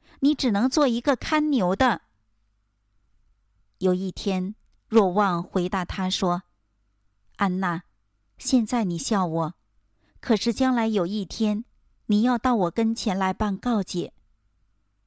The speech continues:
安娜结婚后，长期住在莫里翁道。她曾多次告诉自己的孩子们说，每年四五次，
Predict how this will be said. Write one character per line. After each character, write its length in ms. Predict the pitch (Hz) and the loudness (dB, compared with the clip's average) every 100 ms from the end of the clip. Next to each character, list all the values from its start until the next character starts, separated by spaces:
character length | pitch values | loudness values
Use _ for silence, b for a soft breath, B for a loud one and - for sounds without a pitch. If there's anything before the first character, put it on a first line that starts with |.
| _ _ _ _ _ _ _ _ _ _ _ | _ _ _ _ _ _ _ _ _ _ _
安 240 | - 214 220 | -2 0 0
娜 160 | 208 | -2
结 200 | 180 202 | -2 -4
婚 240 | 190 208 196 | -2 -2 -2
后， 340 | - 180 165 - _ b b b b | 0 0 0 -8 _ b b b b
长 320 | - 196 196 | -2 0 0
期 240 | - 262 | 0 -2
住 240 | 254 254 185 | 0 0 2
在 280 | 220 185 | 0 0
莫 200 | 165 226 | 0 0
里 120 | 196 160 | 0 0
翁 280 | 185 202 | 0 -2
道。 300 | 196 190 156 - _ _ _ _ _ _ _ _ _ | -2 -2 -2 -8 _ _ _ _ _ _ _ _ _
她 160 | - 226 | 0 0
曾 240 | - 180 | 0 0
多 240 | 226 233 | 2 2
次 320 | - - 208 175 | -2 0 0 0
告 300 | - 240 190 | 0 0 0
诉 240 | - 170 | 0 -2
自 200 | - 196 | 0 -2
己 200 | - 170 | -2 -6
的 80 | 165 | -6
孩 260 | - 165 | -6 -6
子 140 | 165 180 | -4 -2
们 160 | 165 | -2
说， 320 | 160 180 165 175 _ _ _ _ _ b b b | -2 -2 -2 -4 _ _ _ _ _ b b b
每 200 | 202 196 | 0 2
年 280 | 190 190 196 | 2 0 0
四 180 | - 240 | 0 0
五 180 | 196 170 | 2 0
次， 440 | - 220 196 175 | -2 0 0 -2